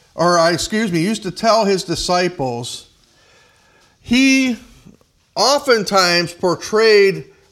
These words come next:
life and believing in him the exact opposite of the way that most church growth experts would tell a pastor to grow his church. He, he, Jesus seemed to do the exact opposite. If you think about it, in promoting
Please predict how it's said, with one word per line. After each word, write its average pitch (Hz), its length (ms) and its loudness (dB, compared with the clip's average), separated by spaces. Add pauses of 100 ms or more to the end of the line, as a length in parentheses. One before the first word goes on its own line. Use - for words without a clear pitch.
life 208 600 2
and 175 160 -2
believing 196 480 0
in 175 160 -2
him 147 640 0 (400)
the 175 180 2
exact 185 640 2 (100)
opposite 175 840 0 (160)
of 160 140 -4
the 180 100 2
way 202 220 4
that 180 180 0
most 190 320 0
church 196 320 0
growth 185 320 0
experts 160 720 -2 (240)
would 160 160 -2
tell 185 240 2
a 165 60 -2
pastor 170 800 0 (320)
to 160 100 -6
grow 165 280 4
his 143 120 0
church. 165 380 0
He, 233 160 -2
he, - 220 -8
Jesus 233 500 -4
seemed 220 240 -2
to 180 40 -6
do 196 260 -4
the 175 120 0
exact 170 480 -2
opposite. 147 640 -4 (560)
If 214 80 0
you 262 80 0
think 320 220 0
about 190 340 2
it, 196 200 2
in 180 120 -4
promoting 202 800 2